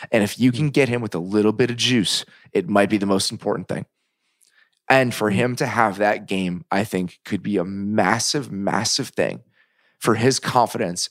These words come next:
and for just the trajectory of this offense moving forward.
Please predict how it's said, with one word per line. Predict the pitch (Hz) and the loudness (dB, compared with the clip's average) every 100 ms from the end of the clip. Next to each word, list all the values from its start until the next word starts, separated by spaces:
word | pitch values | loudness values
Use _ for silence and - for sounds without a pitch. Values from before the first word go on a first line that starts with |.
| - | -4
and | 110 98 | -2 -2
for | 95 - 101 98 95 - _ _ _ | -4 -2 2 2 0 -4 _ _ _
just | 120 110 - | -2 0 0
the | 107 101 - _ _ _ _ _ _ | 2 0 -2 _ _ _ _ _ _
trajectory | - 117 123 117 117 101 | 0 4 4 2 0 0
of | |
this | 95 - | 0 -2
offense | - - - | -2 -4 -8
moving | 98 - - | -10 -10 -12
forward. | - - - | -6 -4 -6